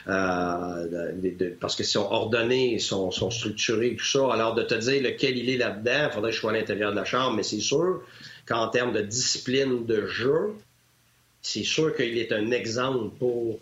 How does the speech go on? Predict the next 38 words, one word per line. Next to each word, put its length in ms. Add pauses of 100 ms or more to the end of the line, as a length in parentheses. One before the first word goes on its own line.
les 260
autres 160
de 100
son 240
groupe, 240
absolument. 640
Quand 120
les 220
autres, 160
je 80
les 60
nomme 180
leaders, 480 (320)
c'est 80
parce 140
que 100
je 180
sais 500
de 100
l'intérieur, 840 (640)
ils 160
sont 280
quoi 320
avec 280
l'information 640
que 100
j'ai. 300
Je 120
le 80
vois 180
sur 160
la 140
glace, 260
c'est 100
confirmé. 680
Dano, 300
je, 120
je 260